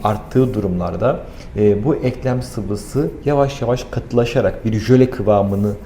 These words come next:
e, alır ve bu eklemin darbelere karşı koruyarak eklemin daha fazla zarar görmesini engeller. Yaşla birlikte bu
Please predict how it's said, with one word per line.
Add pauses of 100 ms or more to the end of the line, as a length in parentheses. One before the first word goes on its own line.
(280)
e,
alır
ve
bu (120)
eklemin (320)
darbelere
karşı
koruyarak (180)
eklemin
daha
fazla
zarar
görmesini
engeller. (580)
Yaşla
birlikte (360)
bu